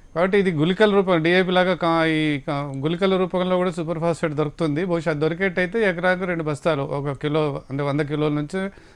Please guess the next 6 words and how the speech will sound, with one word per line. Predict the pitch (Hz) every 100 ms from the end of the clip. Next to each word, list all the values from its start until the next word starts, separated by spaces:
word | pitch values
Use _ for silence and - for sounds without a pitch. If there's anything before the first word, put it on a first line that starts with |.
| -
నూట | 143 143
యాభై | 143 143
కిలోల | 139 143 135
మధ్యలో | 135 131 170 180
మీరు | 160 139
వాడుకోవచ్చు. | 131 135 135 143 123 - 147 254